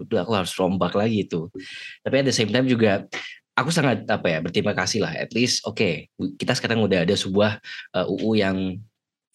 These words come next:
apa ya, dapat melindungi kita in a sense, meskipun belum diimplementasi karena masih ada, eh, wa-, jangka waktu dua tahun untuk, eh, eh, compliance-nya gitu. Dan ya, fenomena, fenomena, fenomena keamanan,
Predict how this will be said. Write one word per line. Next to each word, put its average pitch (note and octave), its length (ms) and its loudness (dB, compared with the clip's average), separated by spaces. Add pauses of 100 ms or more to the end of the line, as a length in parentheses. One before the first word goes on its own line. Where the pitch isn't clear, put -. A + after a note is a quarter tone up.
apa - 240 -6
ya, D#3 140 -2 (340)
dapat C3 560 0
melindungi G2 560 0
kita - 560 -8
in - 160 -8
a - 40 -4
sense, - 360 -6
meskipun G2 400 0
belum F2 160 0
diimplementasi F2 800 -2 (240)
karena F2 160 -2
masih E2+ 400 0
ada, E2+ 400 2
eh, E2 320 -2
wa-, E2 240 0
jangka E2 240 -2
waktu D#2+ 320 -2
dua F2 240 0
tahun B2+ 400 0
untuk, F2+ 400 -2 (320)
eh, E2+ 80 -6
eh, D#2+ 480 -4
compliance-nya E2 640 -2
gitu. - 320 -10 (640)
Dan G2+ 560 2
ya, C3+ 240 2
fenomena, A2+ 480 2
fenomena, A#2 400 2
fenomena A#2 480 0
keamanan, A2+ 400 2